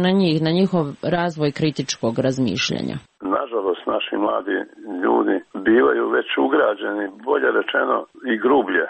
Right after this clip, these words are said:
Speaker 2: imaju instalirani taj svoj stil života koji je njima nešto normalno, a evo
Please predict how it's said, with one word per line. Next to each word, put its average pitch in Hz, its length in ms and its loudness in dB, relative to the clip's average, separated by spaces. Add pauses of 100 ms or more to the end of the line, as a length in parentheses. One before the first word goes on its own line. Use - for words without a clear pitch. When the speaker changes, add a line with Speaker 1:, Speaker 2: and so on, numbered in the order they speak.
(180)
Speaker 2:
imaju 110 400 0
instalirani 104 1080 -2
taj 107 140 2 (120)
svoj 98 220 2 (500)
stil 127 200 2 (100)
života 123 420 2 (160)
koji 135 300 0
je 123 180 2
njima 139 300 2
nešto 127 400 0
normalno, 92 720 0 (140)
a 92 160 0 (460)
evo 90 160 4